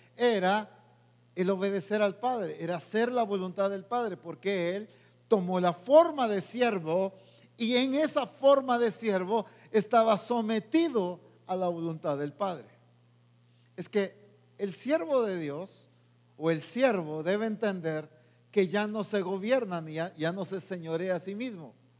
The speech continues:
sino está sometido al señorío de Cristo. Y entonces Jesús,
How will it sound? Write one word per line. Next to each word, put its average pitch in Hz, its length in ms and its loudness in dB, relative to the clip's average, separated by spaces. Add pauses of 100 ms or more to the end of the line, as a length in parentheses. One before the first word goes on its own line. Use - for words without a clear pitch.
(760)
sino 202 380 -2
está 190 240 0
sometido 196 960 -2 (160)
al 185 180 -2
señorío 151 500 -4
de 151 100 -2
Cristo. 202 460 -12 (1400)
Y 190 100 -2
entonces 254 460 0
Jesús, 226 800 0